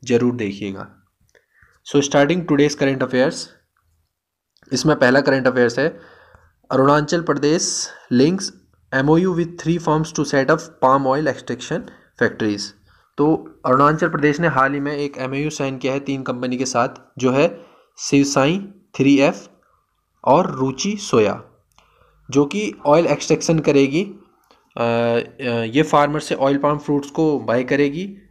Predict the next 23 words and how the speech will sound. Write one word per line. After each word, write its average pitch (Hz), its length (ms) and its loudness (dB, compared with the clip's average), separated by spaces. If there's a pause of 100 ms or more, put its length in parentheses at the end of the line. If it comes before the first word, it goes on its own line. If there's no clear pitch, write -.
(200)
और 170 380 0
उसके 143 240 -4
बाद 139 180 2
उसका - 240 -2
ऑयल 139 260 2
एक्सट्रैक्शन 151 600 -4 (180)
करेगी। 101 440 -6 (120)
और 147 200 4
इस, - 400 0
अ, 123 300 2
ऑयल 151 220 4
पाम 160 260 0
कल्टीवेशन 151 680 -2
या 139 120 0
हम 139 120 0
कहें 151 160 0
ऑयल 139 240 2
एक्सट्रैक्शन 143 440 -2
फैक्ट्रीज 139 440 0
के 151 280 2 (220)
एस्टेब्लिशमेंट 139 800 -2
के 139 100 -2
लिए 127 300 -2